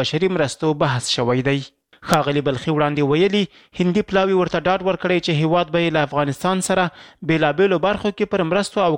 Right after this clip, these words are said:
کار کولو غور وکړي. د طالبانو بهرنیو چارو وزارت ادعا کوي چې د تیرو کلونو پر تله سږ کال هند ته د افغانستان صادرات هم زیات شوي او په خبره یې هندي پلاوي ورته ویلي چې دا صادرات نور هم زیاتېدای شي. معلومه نه ده چې دا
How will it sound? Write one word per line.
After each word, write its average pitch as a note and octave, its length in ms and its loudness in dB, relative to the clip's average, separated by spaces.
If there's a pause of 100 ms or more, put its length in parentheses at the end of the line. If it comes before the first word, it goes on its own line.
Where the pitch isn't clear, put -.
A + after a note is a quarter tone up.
کار C#3+ 200 -2
کولو B2+ 400 2
غور B2 300 0
وکړي. C#3+ 340 -4 (460)
د D#3+ 180 2
طالبانو C#3+ 460 2
بهرنیو C#3+ 500 0
چارو C#3 220 0
وزارت C#3 440 0
ادعا C#3 160 0 (140)
کوي F#3+ 240 -2
چې E3+ 160 0
د D#3 140 -2
تیرو E3 280 2
کلونو D#3+ 320 0
پر C#3+ 220 0
تله G3 200 2 (260)
سږ G3 280 -4
کال D3 280 0
هند F3 200 -2
ته D#3+ 140 -2
د D3 100 0
افغانستان D3 540 -2
صادرات D#3 480 0
هم E3 180 -2
زیات C#3+ 240 0
شوي G#3 260 0 (460)
او - 20 4 (140)
په E3 140 -2
خبره G3 320 2
یې E3+ 180 2
هندي E3+ 320 -2
پلاوي F#3 320 2
ورته F3+ 320 0
ویلي G3 300 0
چې - 640 -4
دا E3 160 0
صادرات D3+ 580 -2 (220)
نور E3+ 220 2
هم F#3 200 -2 (220)
زیاتېدای C3 560 0
شي. D#3 120 2 (480)
معلومه C#3+ 400 2
نه E3+ 120 -2
ده F#3+ 40 2
چې E3 280 0
دا C#3+ 80 0